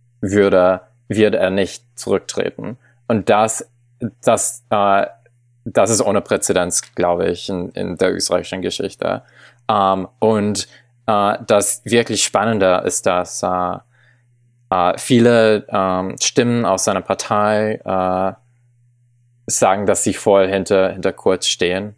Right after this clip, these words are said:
Also vielleicht wird das sich im, im Laufe der nächsten Woche ändern oder im Laufe de, de, der nächsten Monaten, äh, angesichts, äh, oder, äh, ja, abhängig davon, ob, ob neue Informationen, äh, ans Licht kommen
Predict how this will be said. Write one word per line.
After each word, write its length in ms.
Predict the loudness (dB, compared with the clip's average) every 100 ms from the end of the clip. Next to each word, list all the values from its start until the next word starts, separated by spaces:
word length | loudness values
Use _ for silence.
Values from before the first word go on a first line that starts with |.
| _
Also 220 | -4 -4
vielleicht 520 | -2 0 0 -2 -6
wird 160 | -2 0
das 180 | 0 0
sich 200 | -2 -2
im, 280 | -4 -6 -8
im 160 | -10 -4
Laufe 400 | -2 -2 -2 -2
der 280 | 0 0 -2
nächsten 440 | -4 -4 -4 -2
Woche 300 | -2 -2 0 0
ändern 440 | 0 0 0 0
oder 240 | 0 0 0
im 120 | -2
Laufe 240 | -6 -4
de, 140 | -6 -6 _
de, 140 | -8 -8 _ _ -20 _ -4
der 80 |
nächsten 320 | -2 -2 -4 -2
Monaten, 680 | 0 2 0 0 -4 -4
äh, 340 | -2 0 0 -2 _ -20 -8
angesichts, 960 | -6 -4 -2 -2 -2 -6 -6 -8 -10 -6
äh, 440 | -4 -2 -4 -6 -8 _ _ -6
oder, 540 | 2 2 2 -2 -14
äh, 80 | -14 -14 -6
ja, 300 | -2 0 -2 -4
abhängig 500 | -4 -2 0 -2 0
davon, 420 | -2 -2 -2 -2 0
ob, 300 | 0 -2 -2
ob 180 | -4
neue 220 | 0 0 -2
Informationen, 800 | -2 -6 -4 -2 -2 -2 -6 -10 _ _ _
äh, 40 | -2
ans 440 | 0 0 -2 -4
Licht 260 | -2 -4 0
kommen 380 | 0 0 -4